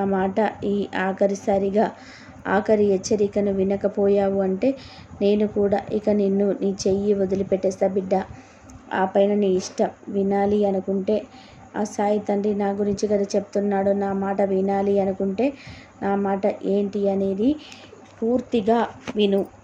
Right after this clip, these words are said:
నువ్వు చేస్తున్న తప్పేంటో దాన్ని సరిదిద్దుకో, అప్పుడే నీ జీవితం బాగుంటుంది" అంటూ ఈరోజు బాబాగారు అయితే ఒక హెచ్చరికతో కూడినటువంటి సందేశాన్ని తీసుకొచ్చారండి. మరి బాబాగారి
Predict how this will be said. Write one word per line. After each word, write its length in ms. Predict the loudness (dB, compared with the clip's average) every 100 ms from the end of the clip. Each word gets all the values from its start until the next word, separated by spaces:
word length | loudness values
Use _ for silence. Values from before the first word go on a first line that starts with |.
| -20 -20 -20 _ -4
నువ్వు 180 | -4
చేస్తున్న 360 | 0 0 0 -4
తప్పేంటో 580 | -2 -6 -2 -2 0 0
దాన్ని 360 | 0 0 0 -2
సరిదిద్దుకో, 640 | -2 -4 -2 -2 0 0 0 -4 -18 -18 -8
అప్పుడే 280 | -6 0 2
నీ 160 | 2 0
జీవితం 460 | 0 0 0 -2 -2
బాగుంటుంది" 640 | -2 0 0 0 -2 0 -2 -4 -20 -20 -8
అంటూ 240 | -2 0 2 2
ఈరోజు 360 | 2 2 2
బాబాగారు 520 | 0 -2 0 0 4 2
అయితే 260 | 2 2 0 0 -6
ఒక 120 | -4 -2
హెచ్చరికతో 640 | -2 -2 0 0 0 0
కూడినటువంటి 720 | 0 0 0 0 0 -2 0 -2 -4 -12 -20 -16 -2
సందేశాన్ని 580 | 0 2 0 0 -2 0
తీసుకొచ్చారండి. 800 | -4 -2 -4 -2 -4 -2 0 0 -2 -18 -20 -4
మరి 220 | 2 2 2 -2 -10 -20 -8
బాబాగారి 680 | -2 0 0 0 2 2 0